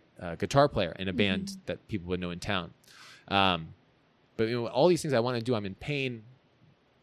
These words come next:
Speaker 1: This is a boring process in which I have to try to heal myself. No, it, it actually is just on a continuum of how you would perform in the gym when the gym is, when that experience is done well.
Speaker 2: Right.
Speaker 1: So thank you so much for saying it's altruistic. I think what it does speak to, though, is that I did find my life's calling very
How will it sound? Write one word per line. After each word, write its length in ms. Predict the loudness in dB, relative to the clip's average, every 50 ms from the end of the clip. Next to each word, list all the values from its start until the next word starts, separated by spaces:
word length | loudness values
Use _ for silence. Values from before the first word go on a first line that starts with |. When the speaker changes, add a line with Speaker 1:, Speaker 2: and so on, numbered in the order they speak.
| _ _ _ _ _ -12
Speaker 1:
This 200 | -10 -8 -8 -6
is 60 | -6
a 60 | -6 -4
boring 320 | -4 -2 -2 -2 -2 -4
process 420 | -4 -2 -2 -2 0 -2 -6 -8 -6
in 60 | -8
which 140 | -8 -6 -6
I 80 | -6 -6
have 120 | -6 -8
to 80 | -10 -14
try 180 | -10 -10 -10
to 60 | -10 -10
heal 220 | -10 -10 -8 -8
myself. 360 | -8 -8 -6 -4 -4 -4 -6 -8 _ -20 -20 -20 _ _ _
No, 140 | -6 -4 -4
it, 220 | -4 -4 -6 -12 -8
it 140 | -6 -2 -2
actually 480 | 0 -2 -2 -4 -6 -2 -2 0 2 2
is 180 | 0 -2 -4
just 280 | -2 -2 -2 -2 -2 -2
on 100 | -4 -4
a 40 | -4
continuum 720 | -6 -8 -10 -6 -6 -6 -4 -2 -2 -2 -2 -2 -2 -4
of 100 | -6 -6
how 200 | -6 -4 -2 -2
you 200 | -2 -2 -2 0
would 200 | -2 -2 -2 _
perform 420 | -4 -4 -4 -4 -4 -4 -2 -2
in 80 | -4 -6
the 100 | -8 -10
gym 340 | -10 -6 -4 -2 -2 -2 -4
when 120 | -6 -6
the 100 | -6 -6 -6
gym 360 | -6 -6 -4 -4 -2 -2 -4
is, 280 | -6 -6 -8 -10 -12 -16 _ _ _ _ _ _ _ _ _ _ _ _
when 140 | -6 -2 0
that 160 | 0 0 0
experience 440 | -2 -6 -6 -4 -4 -4 -4 -8 -10
is 60 | -8
done 220 | -8 -8 -8 -4 -2
well. 360 | 0 0 0 -2 -4 -10 -14 _ _ -16 -6 -2
Speaker 2:
Right. 300 | -2 -2 -2 -2 -6 -10 _ _
Speaker 1:
So 180 | -10 -8 -6 -2
thank 260 | -2 -2 -2 -2 -6
you 60 | -8
so 100 | -8 -6
much 180 | -6 -6 -6 -6
for 100 | -8 -8
saying 200 | -6 -6 -6 -6
it's 140 | -8 -10 -14 -10 -6
altruistic. 420 | -4 -4 0 0 0 0 0 -2 -2
I 60 | -2
think 200 | -2 -4 -4 -2
what 100 | -2 -2
it 220 | -2 -2 -6 -6 -2
does 180 | -2 -2 -2 -2
speak 220 | -2 -4 -4 -2
to, 120 | -4 -2
though, 180 | -2 0 0 0
is 100 | 0 0
that 100 | 0 0
I 80 | 0 0
did 280 | 0 -2 -2 -2 -2
find 600 | -4 -10 -20 -20 -6 -4 0 0 0 0 0 -2 -2
my 140 | -2 -2
life's 400 | -2 0 0 0 0 0 -2 -8
calling 460 | -10 -2 0 0 0 2 -2 -4 -4 -2
very 260 | -2 0 0 -2